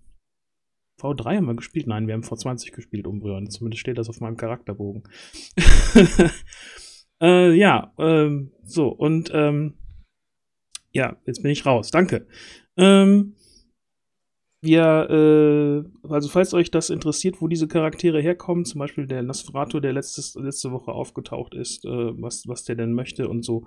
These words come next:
dann schaut mal rüber auf den Kanal von Meister Umbreon auf YouTube und guckt euch die ganzen Sachen an.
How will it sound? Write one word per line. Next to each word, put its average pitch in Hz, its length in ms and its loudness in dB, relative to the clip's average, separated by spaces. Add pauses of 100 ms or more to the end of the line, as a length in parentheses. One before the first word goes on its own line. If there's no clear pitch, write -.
(560)
dann 117 420 -2
schaut - 340 -8
mal 127 100 -2
rüber 123 240 -4
auf 104 80 -6
den 110 160 -12
Kanal 113 300 -6
von 107 180 -8
Meister 107 320 -8
Umbreon 110 420 -8
auf 104 180 -14
YouTube 135 420 -8 (200)
und 117 440 -10
guckt 120 240 -8
euch 113 140 -10
die 117 100 -14
ganzen 113 320 -10
Sachen 117 240 -12
an. 117 300 -12